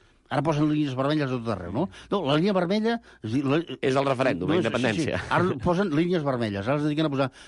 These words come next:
Speaker 1: Escolta, mira, en polítiques no hi ha lli-, línies vermelles. En polítiques, és dir, el, avui mai, és dir, n-, n-, demà pot ser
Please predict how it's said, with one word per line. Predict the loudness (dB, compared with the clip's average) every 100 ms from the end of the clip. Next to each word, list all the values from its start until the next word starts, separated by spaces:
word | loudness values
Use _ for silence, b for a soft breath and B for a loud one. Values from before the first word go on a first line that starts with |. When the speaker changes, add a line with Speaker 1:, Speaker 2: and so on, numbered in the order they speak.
| B
Speaker 1:
Escolta, | -8 -4 -2
mira, | -2 0
en | 0
polítiques | 0 -2 -2 0
no | 0
hi |
ha | 0
lli-, | 0 -2 0 0
línies | 0 0 -4
vermelles. | -8 -8 -8 -6 -4
En | 0
polítiques, | 0 0 -2 -4 -6 B B
és | -4 -2
dir, | -2 0
el, | -2 0 0
avui | 2 0 0
mai, | 0 2 2 0 -4 _ -20 _ _ -20 _ -8
és | -4
dir, | -4 -4
n-, | -4 -2
n-, | 0 0 0
demà | 2 2
pot | 0 -2 -2
ser | -2